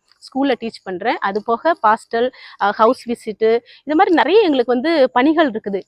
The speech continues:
இதெல்லாம் தவிர்த்து நான் பிடித்து, எனக்கு ரொம்ப விரும்பி, நான் டைம் ஸ்பெண்ட் பண்ணி செய்யக்கூடிய ஒரு விஷயம்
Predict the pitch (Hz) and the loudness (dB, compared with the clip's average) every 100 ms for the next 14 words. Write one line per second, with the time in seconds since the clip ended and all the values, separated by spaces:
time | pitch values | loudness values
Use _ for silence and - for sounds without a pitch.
0 | _ 208 202 202 247 370 440 247 220 277 | _ -8 -4 0 2 2 0 -4 -4 -6
1 | - 226 214 - - _ 208 202 _ 254 | -2 0 0 -4 -20 _ -4 -4 _ 0
2 | 339 - 311 302 202 202 196 214 269 294 | 0 0 -2 -2 -2 -2 -4 -2 2 2
3 | 202 233 277 269 277 277 190 190 - 202 | 0 -2 0 0 -2 -2 -4 -4 -2 0
4 | 285 - _ 240 254 - 254 269 311 - | -2 -4 _ 0 0 -4 -2 -2 -2 -4
5 | 226 247 240 233 208 202 208 - 226 311 | -2 0 0 0 0 -2 -6 -8 -2 -2